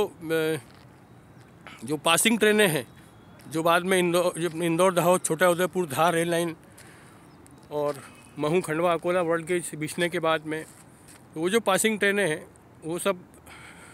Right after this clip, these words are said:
main station से निकल जाएंगी। और ना, ये जो अपना आइलैंड platform का उपयोग है वो platform return ट्रेनों के लिए होता रहेगा। हालांकि वहाँ पे बस केवल दो ही platform हैं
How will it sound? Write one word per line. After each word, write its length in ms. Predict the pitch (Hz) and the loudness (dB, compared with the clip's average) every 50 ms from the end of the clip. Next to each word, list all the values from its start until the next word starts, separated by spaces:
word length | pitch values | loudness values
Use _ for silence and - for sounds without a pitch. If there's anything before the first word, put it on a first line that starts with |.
| - - - - 127 | -20 -20 -20 -12 -4
main 220 | 127 160 175 180 | -2 0 0 0
station 320 | - - 185 - 196 190 | 0 -2 -2 -2 -2 -2
से 80 | 175 208 | -2 0
निकल 240 | 185 185 - 196 190 | 0 0 0 0 0
जाएंगी। 320 | 196 196 202 208 214 240 - - - - - - - - - - - - - - - | 0 0 -2 -4 -6 -10 -12 -18 -20 -20 -20 -20 -20 -20 -20 -20 -20 -20 -20 -20 -20
और 420 | 143 139 143 147 143 135 139 143 - - - - - - 127 - - 139 | -16 -14 -10 -8 -8 -8 -8 -10 -12 -18 -20 -20 -20 -20 -20 -18 -16 -14
ना, 320 | 143 143 147 156 - - - - - 139 139 139 | -8 -6 -4 -4 -4 -6 -8 -14 -10 -8 -6 -6
ये 180 | 135 135 160 156 | -4 -4 -4 -2
जो 100 | 165 170 | -2 -2
अपना 260 | 151 143 151 160 170 - | -2 -2 -4 -6 -2 0
आइलैंड 320 | 165 156 170 196 226 233 | 2 2 4 4 2 2
platform 360 | - 214 208 - 220 220 220 214 | 2 2 2 2 2 0 0 2
का 80 | 226 214 | 0 0
उपयोग 360 | 202 - 214 214 214 220 202 | 0 0 0 0 2 2 2
है 180 | 202 208 214 208 - - - - - - - - - - - - - - - - - - - - - - - | 2 2 2 0 -2 -8 -18 -20 -20 -20 -20 -20 -20 -20 -20 -20 -20 -20 -20 -20 -20 -20 -20 -20 -20 -8 0
वो 280 | 170 190 202 208 214 196 - - - - - - - - - - | 2 4 6 6 4 2 0 -8 -20 -20 -20 -20 -20 -20 -14 -4
platform 380 | - 165 160 - - 196 196 185 | -2 -2 -2 2 2 2 2 2
return 240 | 180 170 190 190 | 2 0 0 0
ट्रेनों 240 | 165 175 165 165 175 | 0 0 -2 -2 -2
के 100 | 170 185 | -2 -2
लिए 120 | 180 185 175 | -2 0 0
होता 260 | 160 160 - 190 196 | 0 2 2 2 2
रहेगा। 280 | 190 185 175 180 185 - - - - - - - - - - | 2 2 0 -2 -8 -12 -16 -20 -20 -20 -20 -20 -20 -10 -6
हालांकि 280 | 131 135 147 143 156 180 | -2 -2 -2 -2 -2 -2
वहाँ 160 | 160 165 165 | 0 0 0
पे 120 | - 190 | 0 0
बस 180 | 180 180 180 - | 0 0 -2 -2
केवल 200 | - - 190 175 | -2 -4 -4 -2
दो 120 | 156 170 | 0 0
ही 60 | 185 185 | 0 0
platform 440 | 170 175 175 - - 185 185 185 175 | 0 -2 -2 0 0 0 0 0 -2
हैं 140 | 185 208 | -4 -6